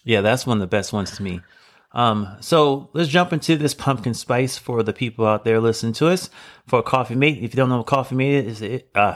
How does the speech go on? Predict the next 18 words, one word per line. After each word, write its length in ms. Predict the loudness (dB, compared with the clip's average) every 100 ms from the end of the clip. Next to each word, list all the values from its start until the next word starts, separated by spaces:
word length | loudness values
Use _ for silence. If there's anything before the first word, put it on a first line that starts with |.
| -6
what 260 | -6 -4 0
Coffee 300 | 0 0 0
Mate 240 | 2 0 2
is, 440 | 2 2 2 -6
it 220 | -6 -2
is 180 | 0 0
a 120 | -2
creamer 580 | -8 0 2 2 2 0 -6 -20 _
for 300 | -2 2 4
your 160 | 2 0
coffee, 560 | 0 0 0 -2 -4 -4
but 400 | -2 0 2 2
I've 200 | 0 0
seen 160 | -4
people 200 | -2 -4
put 200 | 0 -2
in 160 | 0 2
milk, 320 | 2 2